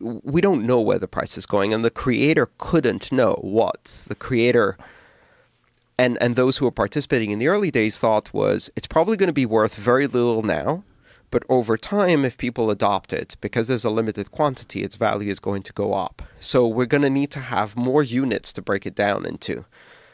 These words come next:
So we can start talking about tens of Bitcoins and hundreds of Bitcoins. Then we'll talk about Bitcoins. Then we'll talk about tenths,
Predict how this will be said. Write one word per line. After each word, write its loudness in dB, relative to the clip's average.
So -6
we -8
can -8
start 0
talking -4
about 0
tens -2
of -8
Bitcoins -4
and -12
hundreds -2
of -10
Bitcoins. -8
Then -6
we'll -4
talk -2
about -4
Bitcoins. -8
Then -8
we'll -6
talk -2
about -4
tenths, -4